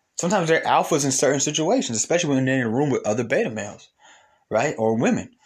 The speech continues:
right? Especially beta type women, which is nothing wrong with being a beta type woman. There's none, y'all can argue, um, about beta women versus alpha women amongst yourself. Personally, me personally,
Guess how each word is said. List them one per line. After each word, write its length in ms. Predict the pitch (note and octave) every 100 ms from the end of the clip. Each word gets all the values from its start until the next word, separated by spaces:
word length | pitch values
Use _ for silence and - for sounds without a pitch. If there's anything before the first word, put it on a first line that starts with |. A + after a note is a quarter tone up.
| - - -
right? 300 | A2 B2+ E3+ - C#3
Especially 400 | - B2 - A#2
beta 400 | A2 - G#2+ A#2
type 260 | A#2 A#2 -
women, 320 | E3+ A3+ - _ _ _
which 140 | B2 B2+
is 100 | B2+
nothing 240 | C3+ C3+
wrong 220 | C3 G#3
with 100 | E3
being 140 | B2 A#2
a 40 |
beta 220 | A2 G#2+
type 140 | G#2+ G2
woman. 240 | F#2+ - _ _
There's 160 | A2 G#2+
none, 580 | G#2+ C3 E3 F3 F3 C#3+ - - _ - _ _
y'all 300 | B2+ F#3 D#4
can 140 | - -
argue, 520 | F#3 G3 F3 F3 D#3+
um, 340 | D3 D3 - - _ _ _ -
about 360 | C#3 D#3 A#2
beta 240 | A2 D#3 D#3+
women 640 | C3+ B2+ B2 D3+ D#3 D3+
versus 380 | C#3 C#3+ C#3 -
alpha 320 | A#2 C#3 C#3+
women 380 | B2+ C3 D3 D3
amongst 360 | B2 B2+ C3+ -
yourself. 440 | G2+ - A2+ F2 -
Personally, 460 | F3+ G#3 G3 F3+
me 240 | B2+ F#3 A3
personally, 600 | - G3 G3+ G3+ G#3